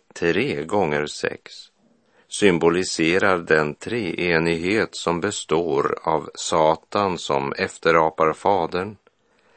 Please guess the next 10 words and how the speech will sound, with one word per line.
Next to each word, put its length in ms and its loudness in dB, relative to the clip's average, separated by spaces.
Antikrist 1080 -2
som 380 -2
efterapar 840 0
Sonen 760 -4
och 240 0
den 180 4
falske 640 0
profeten 1160 -4
som 560 4
efterapar 1040 -2